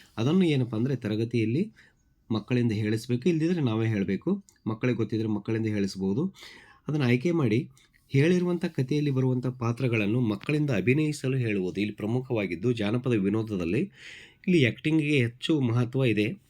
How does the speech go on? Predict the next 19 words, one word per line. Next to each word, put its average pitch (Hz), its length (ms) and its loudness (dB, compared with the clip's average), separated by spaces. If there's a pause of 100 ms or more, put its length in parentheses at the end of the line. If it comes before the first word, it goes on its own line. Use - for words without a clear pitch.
ಈ 117 140 4
ಒಂದು 113 200 2
ಗುಂಪಿನಲ್ಲಿ. 104 560 0 (400)
ಅಂದರೆ, 143 220 2
ಮಕ್ಕಳಿಂದಲೇ 156 640 2
ಏನಪ್ಪ 120 260 0
ಅಂತಂದರೆ, 123 460 -2
ಅಭಿನಯಿಸುವಂತಹ 117 1200 -2 (320)
ಕಾರ್ಯವನ್ನು 110 640 -2 (100)
ಶಿಕ್ಷಕರು 117 840 -6 (420)
ಒಂದು 107 380 0
ಮಾರ್ಗದರ್ಶನದಲ್ಲಿ 104 1000 -2 (180)
ಮಾಡಬೇಕಾಗತ್ತೆ. 98 800 -4 (1120)
So, - 160 0
ಇದು 156 120 2
ಎರಡನೇ 123 300 6
ಗುಂಪಿಗೆ 120 340 0
ಸಂಬಂಧಪಟ್ಟಂತೆ 101 960 -2 (160)
ಕಥೆಯನ್ನು 123 760 -2